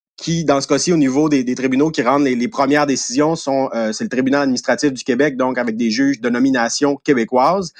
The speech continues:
font leur travail. C'est-à-dire qu'ils font en sorte que les dispositions de la loi cent un qui permettent l'accès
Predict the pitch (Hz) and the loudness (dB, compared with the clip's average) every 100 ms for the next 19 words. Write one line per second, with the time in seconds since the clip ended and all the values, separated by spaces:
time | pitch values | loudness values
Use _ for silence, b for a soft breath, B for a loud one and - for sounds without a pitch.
0 | B B B - 208 208 170 - 143 127 | B B B -2 2 4 2 0 0 0
1 | 107 80 - - 139 127 165 185 185 160 | -2 -6 -12 -2 -2 2 2 2 0 2
2 | 165 165 165 b b - 185 185 180 147 | 4 4 2 b b -4 0 0 2 0
3 | 139 165 190 - - 151 160 175 123 135 | 2 2 2 0 2 2 2 0 -2 0
4 | 135 143 123 117 160 180 160 196 190 147 | 2 0 -4 -6 -2 2 2 2 0 2
5 | 135 131 135 135 170 180 - - 220 190 | 2 0 0 0 -2 -4 -8 -2 0 0
6 | 202 208 - 135 - - 160 156 | 0 0 0 -2 -2 2 2 0